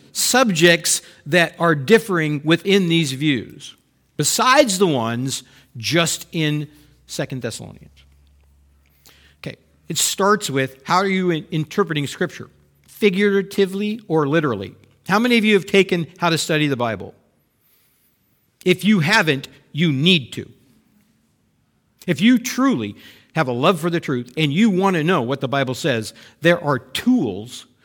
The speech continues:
to help you understand when should we take the Bible literally, when should we take it figuratively,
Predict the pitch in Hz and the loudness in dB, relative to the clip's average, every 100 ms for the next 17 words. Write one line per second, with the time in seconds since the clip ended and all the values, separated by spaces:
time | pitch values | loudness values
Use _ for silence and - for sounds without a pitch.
0 | - 185 117 202 202 - 160 156 196 175 | -8 -6 -2 0 0 -2 -4 0 2 2
1 | 160 - 185 147 135 - - - 143 208 | 0 0 0 0 -4 -10 -20 -4 4 6
2 | 247 220 233 226 160 202 180 - 190 175 | 6 2 2 0 0 0 0 2 0 2
3 | 160 147 160 143 113 117 196 240 262 294 | -2 2 0 0 -2 0 0 0 0 -6
4 | 247 _ _ _ 135 151 240 247 220 240 | -10 _ _ _ -2 4 4 4 2 0
5 | 226 165 208 170 - 185 156 135 - 226 | 0 0 0 0 0 0 -2 -6 -4 0
6 | 220 240 233 226 247 262 | 2 2 2 0 0 -6